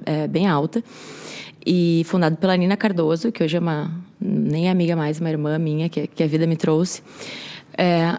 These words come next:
o que que é o Instituto Assinando Mentes, né? A Nina, ela já trabalhou, acho que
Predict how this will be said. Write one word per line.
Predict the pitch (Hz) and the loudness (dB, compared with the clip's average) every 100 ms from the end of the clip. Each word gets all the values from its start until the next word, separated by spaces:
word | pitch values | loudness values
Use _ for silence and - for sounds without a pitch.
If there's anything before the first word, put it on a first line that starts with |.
| - | -4
o | 190 | -2
que | 254 | 0
que | 285 | 2
é | |
o | 262 | 2
Instituto | - 226 | 2 -2
Assinando | 214 202 202 | 0 2 2
Mentes, | 165 156 165 | 2 0 -2
né? | - | 0
A | 175 | 2
Nina, | 180 214 | 2 2
ela | 247 | 2
já | 214 | 2
trabalhou, | 220 220 208 180 165 | 2 2 4 4 4
acho | 185 - | 4 2
que | - 151 - | 0 0 0